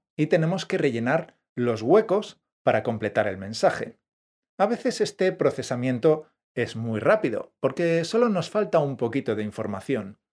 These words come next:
y porque es muy fácil deducir esa información.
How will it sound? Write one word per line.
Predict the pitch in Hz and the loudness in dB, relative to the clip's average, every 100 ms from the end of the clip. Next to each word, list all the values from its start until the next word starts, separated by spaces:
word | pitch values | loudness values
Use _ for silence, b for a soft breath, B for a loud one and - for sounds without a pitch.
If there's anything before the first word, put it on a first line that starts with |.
| _ _ _ | _ _ _
y | 131 | -4
porque | 117 104 104 110 | -4 -6 -4 -2
es | 147 | 0
muy | 147 | -2
fácil | - 147 - 175 139 | 2 2 2 2 0
deducir | 120 107 - 185 - - | 0 -2 -2 -2 -2 -8
esa | 101 101 | -10 -10
información. | 101 101 101 - - - | -8 -8 -10 -10 -14 -14